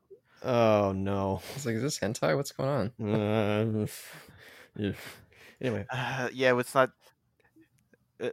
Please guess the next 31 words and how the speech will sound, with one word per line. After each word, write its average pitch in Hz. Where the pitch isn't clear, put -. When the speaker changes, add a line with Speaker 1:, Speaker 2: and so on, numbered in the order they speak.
Speaker 3:
we're 131
not 143
gonna 127
go 123
on 117
that 113
part 107
of 104
the 107
internet 107
today. 110
Speaker 1:
Yeah, 123
<laughs> 175
let's 156
not. 147
Speaker 3:
<laughs> -
Speaker 1:
You're 143
correct, -
Jason. 113
Let's 120
not. 107
Uh, 135
what 151
are 165
Speaker 2:
Uh. -
Speaker 1:
we 165
watching 165
here? 147
The 117
Fantastic 127
Four? 131